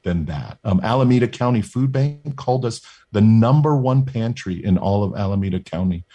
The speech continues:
Food Bank, which is, blows my mind 'cause I don't think we do such of a great job at it, but it's just the opportunities God has given us. And I'm proud of Sh-, the people of Shiloh. They've served, they've stepped up.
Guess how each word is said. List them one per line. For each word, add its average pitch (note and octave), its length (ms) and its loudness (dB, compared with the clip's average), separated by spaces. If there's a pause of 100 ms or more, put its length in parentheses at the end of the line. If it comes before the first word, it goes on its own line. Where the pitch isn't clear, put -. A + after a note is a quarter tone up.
(160)
Food G#2+ 180 2
Bank, F#2+ 180 2
which C3 160 0
is, G#2 120 -2
blows C3+ 340 0
my C3 100 2
mind B2+ 280 2
'cause A#2 120 -4
I C#3 120 -2
don't D3 160 0
think C3 160 -4
we A#2 80 -4
do A#2 280 -4
such - 380 -6 (180)
of G#2+ 120 2
a G#2+ 40 4
great A2 280 2
job A2 320 2
at F#2+ 160 2
it, G2 140 -2
but A2 120 2
it's - 220 0
just - 260 -6 (160)
the B2+ 60 0
opportunities D3 1120 0
God A#2+ 380 0
has G#2 240 -4
given G2 280 0
us. F#2+ 180 -2
And C#3+ 120 2
I'm F3 120 4
proud C3+ 480 -2 (260)
of G#2+ 120 -2
Sh-, - 300 -8
the G2+ 100 -2
people B2+ 280 0
of F#2 100 0
Shiloh. E2+ 400 -4
They've A#2 240 2
served, C#3 680 0 (320)
they've A2+ 220 2
stepped - 480 -4
up. C3+ 360 -2